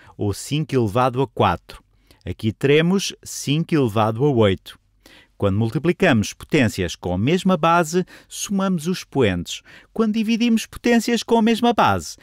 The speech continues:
subtraímos o expoente do denominador ao do numerador. Vamos fazer mais um exercício destes. Quanto é seis elevado a sete a dividir por seis ao cubo?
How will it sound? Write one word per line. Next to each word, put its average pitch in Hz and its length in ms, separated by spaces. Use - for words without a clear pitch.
subtraímos 156 760
o 113 40
expoente 165 500
do 117 120
denominador 156 760
ao 113 220
do 104 200
numerador. 107 640
Vamos 214 220
fazer 170 320
mais 147 240
um 151 80
exercício 127 520
destes. - 440
Quanto 208 360
é 196 280
seis 180 640
elevado 104 560
a 143 60
sete 180 600
a 202 100
dividir 196 540
por 170 180
seis 185 400
ao 127 160
cubo? - 380